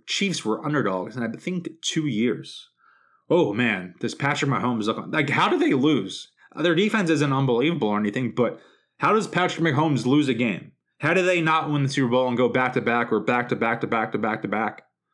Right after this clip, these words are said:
Who, who stops him? Otherworldly. Does not look like he's from this planet, this universe. Andy Reid's running this crazy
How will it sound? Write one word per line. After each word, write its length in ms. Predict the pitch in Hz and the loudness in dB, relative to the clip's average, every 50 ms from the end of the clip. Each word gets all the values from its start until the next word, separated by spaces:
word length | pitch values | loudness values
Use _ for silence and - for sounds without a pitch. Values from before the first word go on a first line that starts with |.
| _ _ _ _ _ _ _ _ - | _ _ _ _ _ _ _ _ -2
Who, 180 | - 160 175 165 - | 0 0 0 2 2
who 160 | 139 175 202 | 2 2 2
stops 420 | - - - 156 151 160 156 - - | 2 0 0 2 2 2 0 -2 -6
him? 120 | 135 - - _ _ _ _ _ _ _ _ _ _ _ _ - | -10 -10 -14 _ _ _ _ _ _ _ _ _ _ _ _ -2
Otherworldly. 920 | 127 147 170 190 190 170 147 131 139 151 151 143 127 107 101 87 85 85 - _ _ _ | 0 2 4 4 4 4 4 4 4 4 4 2 2 0 -2 -2 -2 -6 -12 _ _ _
Does 160 | - 156 139 147 | 0 0 2 2
not 280 | 156 165 165 165 165 | 2 2 2 2 0
look 120 | 165 151 135 | 0 0 2
like 120 | 147 147 | 2 2
he's 180 | 147 151 143 - | 2 2 2 2
from 460 | - 139 135 131 123 120 120 - _ _ _ _ _ _ _ _ - | 0 0 0 0 -2 -4 -4 -8 _ _ _ _ _ _ _ _ 0
this 180 | 135 139 139 | 0 0 0
planet, 380 | - - - 143 139 139 131 113 | -2 -2 0 0 2 2 0 0
this 240 | 123 120 117 - - | 0 -2 -2 -2 -4
universe. 640 | 117 107 104 92 85 98 101 - - - - - _ _ _ _ _ _ _ _ - | -2 -2 -2 -4 -6 -8 -12 -14 -16 -18 -18 -20 _ _ _ _ _ _ _ _ -2
Andy 220 | 147 156 170 165 | 0 2 4 4
Reid's 360 | 143 135 151 156 160 143 113 | 4 4 4 2 2 0 2
running 360 | 131 143 143 143 143 139 131 | 2 2 2 2 2 2 2
this 280 | 120 131 120 120 - - | 2 0 0 0 -4 -10
crazy 880 | - - - - 151 156 151 151 139 135 151 151 139 139 120 - - | -10 -8 -2 0 2 2 2 0 0 0 0 0 0 -2 -2 -4 -8